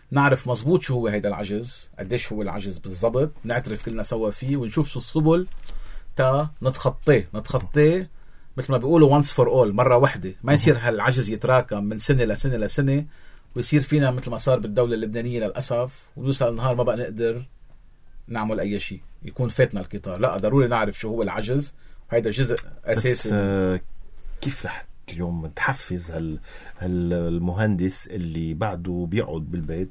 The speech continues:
Speaker 2: بيقول لك: "هذا الشيء ما بيعنيني"، ما زال فائض القوة معروف؟
Speaker 1: لا، لا، مش هالقد ما، يعني، آه، أستاذ فادي،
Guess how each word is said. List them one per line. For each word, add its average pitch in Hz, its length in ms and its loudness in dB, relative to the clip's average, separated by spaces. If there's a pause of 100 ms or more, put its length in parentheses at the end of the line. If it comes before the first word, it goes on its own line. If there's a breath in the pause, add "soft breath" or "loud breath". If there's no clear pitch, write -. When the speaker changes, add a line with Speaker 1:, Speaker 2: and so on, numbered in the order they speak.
Speaker 2:
بيقول 82 200 -6
لك: 85 220 -6
"هذا 85 120 -4
الشيء 90 240 -8
ما 87 60 -2
بيعنيني"، 87 540 0
ما 90 120 0
زال 98 320 -2 (460 soft breath)
فائض 98 380 2
القوة 95 460 2
معروف؟ 107 680 0
Speaker 1:
لا، 170 140 4
لا، 190 140 4
مش 156 200 -2
هالقد 147 280 -2
ما، 101 180 -4
يعني، 95 400 -4
آه، 95 220 -8
أستاذ - 180 -4
فادي، 104 420 0